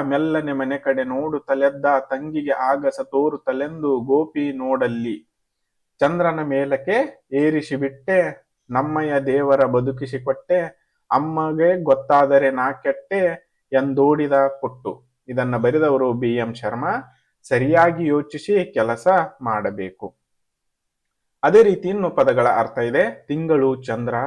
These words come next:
ತಿಂಗಳ, ತಿಂಗಳು ಬೆಳಕು, ಹುಣ್ಣಿಮೆಯ ಬೆಳಕು, ಬಿಂಬ ನೀರಿನಲ್ಲಿ ಅಥವಾ ಕನ್ನಡಿಯಲ್ಲಿ ಕಂಡಾಗ ಕಾಣುವ ನಮ್ಮ ರೂಪ,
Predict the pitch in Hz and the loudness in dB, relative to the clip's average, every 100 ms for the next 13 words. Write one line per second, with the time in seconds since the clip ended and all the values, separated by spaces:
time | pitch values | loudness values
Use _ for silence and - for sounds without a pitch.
0 | 135 135 135 139 135 143 170 - _ _ | -6 -8 0 4 4 4 -2 -14 _ _
1 | _ 151 165 170 165 151 143 156 202 233 | _ -8 2 2 4 2 0 0 -2 -2
2 | - 139 135 131 127 117 120 123 175 226 | -6 -4 -4 -4 -4 -2 -2 -2 -2 -4
3 | - _ _ - 139 165 175 175 180 151 | -6 _ _ -6 0 0 6 6 6 2
4 | 160 160 156 143 139 135 135 139 131 131 | -2 -2 -2 0 0 2 2 2 0 -4
5 | 139 139 131 131 131 123 120 135 131 - | -2 -2 -2 -6 -10 -8 -4 -2 -2 -2
6 | 120 139 135 131 117 117 117 120 123 - | -2 -2 -4 -6 -6 -8 -6 -6 -6 -2